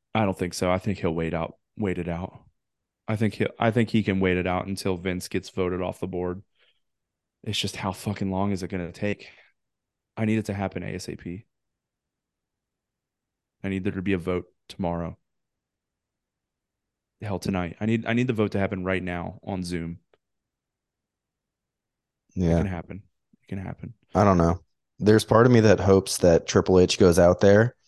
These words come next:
Speaker 2: and just does, like, the biggest babyface run of his life by saying, "I'm not, I don't care what Vince says. I am the, the head of creative here."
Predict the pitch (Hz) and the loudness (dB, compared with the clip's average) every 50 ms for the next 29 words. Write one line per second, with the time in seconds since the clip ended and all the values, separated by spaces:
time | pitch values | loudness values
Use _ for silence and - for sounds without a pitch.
0 | _ _ _ _ - 90 92 90 82 90 87 - - - 95 92 87 82 - 92 | _ _ _ _ 0 2 2 4 4 2 2 2 2 4 4 6 4 4 4 4
1 | 92 90 80 85 87 80 76 90 87 95 92 - - - 82 82 78 90 90 - | 4 4 4 2 0 2 4 4 4 4 4 2 4 4 4 4 6 4 2 4
2 | - 95 92 92 - - 92 98 95 87 90 85 78 85 85 85 92 101 - - | 4 4 4 4 4 4 4 4 4 4 2 2 2 4 4 4 4 4 4 4
3 | 90 85 82 - 90 80 82 82 82 80 87 92 95 98 98 - - 95 101 113 | 2 2 4 4 4 4 4 4 2 2 2 2 4 4 2 2 2 2 2 4
4 | 104 95 - _ - - 101 110 101 101 101 92 76 73 82 82 76 71 - - | 2 0 -2 _ -4 0 2 4 6 6 6 4 2 2 -2 -2 -2 -2 -2 0
5 | 85 78 78 78 76 76 - - - _ _ _ _ _ _ _ _ _ _ _ | 2 4 4 2 2 -2 -4 -8 -12 _ _ _ _ _ _ _ _ _ _ _
6 | _ _ _ _ _ _ _ _ _ _ _ _ _ - 87 92 95 101 98 95 | _ _ _ _ _ _ _ _ _ _ _ _ _ 2 4 6 6 6 6 4
7 | 92 87 85 85 82 82 82 85 85 - - 85 82 92 87 80 78 - - 90 | 4 2 2 2 2 2 2 2 0 0 0 0 2 4 4 2 2 0 0 2
8 | 82 78 78 76 69 - - 80 73 73 76 80 | 2 4 4 2 0 0 0 0 2 2 0 -2